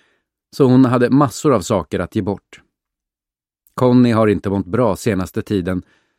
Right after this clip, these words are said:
Hon har ont i höfter, knän och fötter. Därför brukar jag laga middag när jag kommer hem. Chefen har sagt att jag måste jobba längre dagar när jag blir gruppchef, men då får jag mer betalt också.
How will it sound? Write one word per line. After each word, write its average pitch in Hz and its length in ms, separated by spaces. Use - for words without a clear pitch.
Hon 131 120
har 120 100
ont 117 180
i 110 40
höfter, 104 520
knän 113 480
och 110 180
fötter. 92 480
Därför 104 400
brukar 95 240
jag 90 300
laga 107 280
middag 107 300
när 82 140
jag 80 160
kommer 98 200
hem. 95 280
Chefen 143 420
har 117 80
sagt - 280
att 110 120
jag 107 140
måste 104 220
jobba 104 360
längre 120 380
dagar 101 360
när 90 100
jag 85 140
blir 85 160
gruppchef, 107 680
men 120 180
då 131 100
får 123 140
jag 101 140
mer 110 180
betalt 98 420
också. 90 340